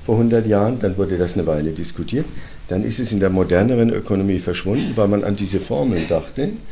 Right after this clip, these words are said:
und diese Optimierungsprozesse. Und jetzt kommen Sie und ich und sagen, diese Unternehmerfigur ist eigentlich wichtig, diese Persönlichkeit aus Fleisch und Blut,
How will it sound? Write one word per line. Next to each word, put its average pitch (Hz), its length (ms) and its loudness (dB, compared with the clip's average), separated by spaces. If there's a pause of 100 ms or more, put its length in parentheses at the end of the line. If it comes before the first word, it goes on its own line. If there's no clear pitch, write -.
(280)
und 101 160 -4
diese 98 240 0
Optimierungsprozesse. 98 1160 -2 (640)
Und 90 140 -2
jetzt 85 220 -2
kommen 101 280 2
Sie 110 240 -2
und 98 180 -4
ich 113 240 -6
und 101 140 -4
sagen, 95 420 2 (340)
diese 104 220 0
Unternehmerfigur 92 920 2
ist 82 100 -2
eigentlich 82 360 -4
wichtig, 85 240 -6
diese 95 240 -2
Persönlichkeit 92 840 2
aus 87 200 -6
Fleisch 87 320 2
und 85 120 -4
Blut, 127 240 0